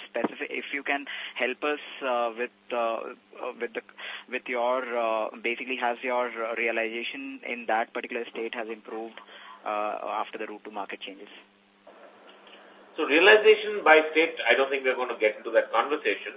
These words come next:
Speaker 2: But what I can tell you is that, uh, um, U P continues to grow faster than the national average, post the route to market changes. Um, but there has been some tempering of that growth, so it was not as explosive in the quarter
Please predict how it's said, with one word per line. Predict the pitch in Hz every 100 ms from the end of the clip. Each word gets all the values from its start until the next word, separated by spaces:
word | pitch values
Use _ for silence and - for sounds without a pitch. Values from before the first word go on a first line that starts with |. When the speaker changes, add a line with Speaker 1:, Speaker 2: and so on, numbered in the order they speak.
| -
Speaker 2:
But | 127 120
what | 147
I |
can | 180 185 131
tell | 127
you | 135 143
is | 143 143
that, | 135 131 131
uh, | 120 113 113 107 - - - - - -
um, | 113 120 117 101 - - -
U | 120 165
P | 214 -
continues | 151 151 175 208 -
to | 151 123
grow | 127 123 123
faster | 127 139 139
than | 139
the | 139
national | 117 113 113
average, | 101 95 139 - - - - - - - -
post | 139 139
the | 131
route | 127 123
to |
market | 127 113 - 110
changes. | 101 95 - 175 - - - - - - - - - -
Um, | 110 117 113 117 117 -
but | 151 160
there | 180
has | 170 170
been | 190 190
some | 185 185 -
tempering | 156 - 202 190
of | 170
that | 131 -
growth, | 117 131 143
so | 143
it | 139
was | 139
not | 160 175
as | 151 151
explosive | 156 - 147 156 160 156
in | 147
the | 127
quarter | 131 139 156 160 147